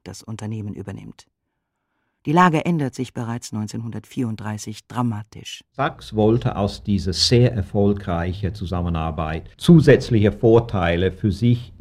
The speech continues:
Speaker 2: gegen meinen Vater ziehen. Und die meinten natürlich, dass, weil Willi Sachs sehr eng Beziehungen mit, äh, hohen Nazi-Parteileute hatte,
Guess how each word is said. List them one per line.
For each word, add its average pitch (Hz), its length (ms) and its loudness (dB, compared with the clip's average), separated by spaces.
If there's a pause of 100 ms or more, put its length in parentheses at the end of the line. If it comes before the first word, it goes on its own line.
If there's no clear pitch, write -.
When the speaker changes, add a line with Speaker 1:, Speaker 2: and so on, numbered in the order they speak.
(120)
Speaker 2:
gegen 120 320 6
meinen 87 220 0
Vater 78 500 -10
ziehen. 73 340 -16
Und 87 280 -10
die 95 80 -2
meinten 107 480 0
natürlich, 90 540 -4 (300)
dass, 92 240 -6
weil 85 260 -6
Willi 95 200 -2
Sachs - 420 -8
sehr 95 320 -4
eng 110 300 6 (340)
Beziehungen 101 680 4
mit, 85 340 -4
äh, 87 100 -8 (140)
hohen 92 240 0
Nazi-Parteileute 90 1600 -4
hatte, 110 380 -2